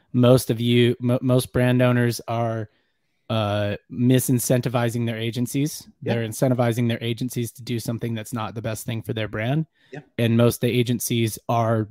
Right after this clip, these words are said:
Speaker 1: doing exactly what they're incentivized to do,
Speaker 2: Mm-hmm. Right.
Speaker 1: um,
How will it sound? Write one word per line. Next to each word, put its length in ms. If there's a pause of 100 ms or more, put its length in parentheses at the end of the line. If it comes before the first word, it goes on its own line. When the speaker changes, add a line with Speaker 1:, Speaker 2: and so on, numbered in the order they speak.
(140)
Speaker 1:
doing 320
exactly 560
what 220
they're 160
incentivized 640
to 80
do, 220 (420)
Speaker 2:
Mm-hmm. 440
Right. 120
Speaker 1:
um, 400